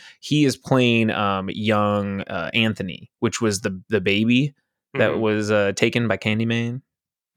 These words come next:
Speaker 1: and all that kind of stuff. But really, really good. I loved the shit out of it. So thank you for that movie. I am very happy that I own it.
Speaker 2: Yeah. Uh, according to I M D B, it's expected to come out on August twenty-seventh.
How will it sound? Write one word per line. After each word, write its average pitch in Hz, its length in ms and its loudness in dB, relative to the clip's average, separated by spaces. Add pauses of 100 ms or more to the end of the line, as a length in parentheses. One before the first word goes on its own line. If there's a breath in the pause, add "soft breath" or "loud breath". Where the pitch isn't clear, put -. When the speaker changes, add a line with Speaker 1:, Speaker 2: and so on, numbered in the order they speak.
Speaker 1:
and 95 120 -16
all 92 80 -12
that - 160 -12
kind 95 140 -20
of 98 60 -20
stuff. - 220 -18 (120)
But 104 180 -2 (300 loud breath)
really, 190 240 6
really 156 240 4
good. 110 360 2
I 113 420 4 (280)
loved 113 340 0
the 110 60 -8
shit 107 240 -2
out 95 120 2
of 92 100 -6
it. 90 120 -10
So 107 120 -2
thank 131 260 2
you 127 80 2
for 123 160 2
that 104 160 2
movie. 92 360 -6
I 95 120 -4
am 98 140 -6
very 101 260 -2
happy 98 260 -8
that 92 120 -8
I 90 100 -6
own 87 200 -14
it. - 200 -20 (580 soft breath)
Speaker 2:
Yeah. 101 320 -6 (580)
Uh, 110 380 2
according 262 240 0
to 208 60 4
I 175 80 4
M 170 80 0
D 160 60 -2
B, 160 140 2
it's 147 180 -2
expected - 1600 -10
to 143 60 -12
come 147 220 -6
out 151 160 -2
on 120 200 -4
August 131 420 -6
twenty-seventh. 120 760 -8